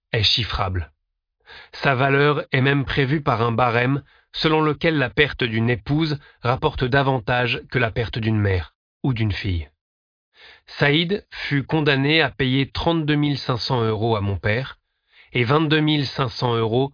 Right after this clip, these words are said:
chacun à ma sœur et moi. Les parents de ma mère, qui étaient aussi partie civile, reçurent chacun vingt mille cinq cents euros au titre du préjudice d'avoir perdu leur fille. S'ajoutait à cela le remboursement des frais de déplacement,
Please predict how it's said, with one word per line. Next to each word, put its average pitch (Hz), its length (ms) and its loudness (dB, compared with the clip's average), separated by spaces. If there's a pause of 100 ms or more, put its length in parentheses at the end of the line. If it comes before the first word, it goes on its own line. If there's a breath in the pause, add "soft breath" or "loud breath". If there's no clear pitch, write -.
chacun 120 600 -2
à 123 80 -2
ma 113 160 0
sœur 107 480 -4
et 120 60 0
moi. 95 280 -2 (1160 soft breath)
Les 123 140 0
parents 151 360 4
de 127 60 0
ma 131 100 2
mère, 127 440 0 (320)
qui 135 100 -2
étaient 120 300 -4
aussi 143 300 0
partie 117 300 -4
civile, 120 480 -2 (460 soft breath)
reçurent 139 360 0
chacun 139 520 0 (320)
vingt 143 260 2
mille 147 240 2
cinq 135 220 -2
cents 123 240 0
euros 101 320 0 (320)
au 135 100 0
titre 139 300 -2
du 117 120 -4
préjudice 127 560 0
d'avoir 120 300 -2
perdu 117 260 0
leur 110 180 -2
fille. 95 320 -4 (840 loud breath)
S'ajoutait 156 420 2
à 151 100 2
cela 175 200 0
le 156 100 2
remboursement 135 600 0
des 127 100 0
frais 135 220 -2
de 123 80 -2
déplacement, 117 680 -2